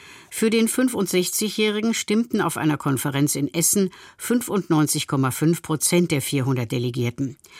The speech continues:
In seiner Rede rief Mützenich die Partei mit Blick auf Umfrageergebnisse zur Aufholjagd auf. Die Sozialdemokraten hätten in ihrer über einhundertsechzigjährigen Geschichte gelernt, niemals aufzugeben.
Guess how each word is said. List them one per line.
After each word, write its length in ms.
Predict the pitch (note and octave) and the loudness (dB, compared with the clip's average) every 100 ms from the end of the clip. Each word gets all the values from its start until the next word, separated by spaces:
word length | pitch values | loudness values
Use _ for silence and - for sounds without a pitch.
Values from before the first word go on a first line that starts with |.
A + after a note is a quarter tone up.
| - - - | -20 -18 -2
In 140 | F#3 | 2
seiner 320 | F3 G3+ G3+ | 4 4 4
Rede 280 | E3+ G#3 B3 | 4 2 2
rief 200 | G#3 G3+ | 0 2
Mützenich 500 | F#3 F3+ - A3 A3+ | 0 0 0 0 0
die 120 | - | -2
Partei 420 | - D#3 - D#3 E3+ | -2 -2 0 0 2
mit 200 | D#3 - | 2 0
Blick 220 | F3 - | -4 -4
auf 160 | C#3+ - | -8 -2
Umfrageergebnisse 1200 | F3+ F#3 - F3+ F#3+ F3+ F3 F3+ F#3 F3 - F3 - - - | 0 0 0 -2 -2 -2 -2 0 2 2 2 -2 -4 -18 -6
zur 300 | - F3 - | 0 0 0
Aufholjagd 720 | F#3+ - C#3+ B2 G#2 - - | -2 0 -2 -2 -4 -8 -14
auf. 340 | C#3 B2 - - _ - - - - | -12 -12 -14 -18 _ -20 -20 -12 -4
Die 100 | C3 | -2
Sozialdemokraten 960 | C3+ - D3 D#3 E3 D#3+ E3 E3 G3 | 0 0 2 4 2 2 0 2 4
hätten 260 | E3+ E3+ E3 | 4 4 4
in 160 | D3+ D#3 | 4 4
ihrer 380 | F3 E3 E3 | 2 2 0
über 320 | E3+ E3+ E3+ - | 2 2 0 0
einhundertsechzigjährigen 1200 | D#3 D#3 D3+ C#3 - F#3 - E3+ D#3+ D#3+ D3+ C#3 | 2 2 2 0 0 -2 0 0 2 0 2 0
Geschichte 460 | B2+ - F3 - C#3 | 0 -2 -2 -2 -2
gelernt, 560 | B2+ C3 C#3+ F#3 - | 0 2 2 2 0
niemals 520 | D3 E3 F3+ E3+ - | 2 4 4 2 0
aufzugeben. 760 | E3+ F#3+ - E3+ B2+ A#2+ A#2+ G2+ | -4 -4 -2 -4 -2 -2 -4 -8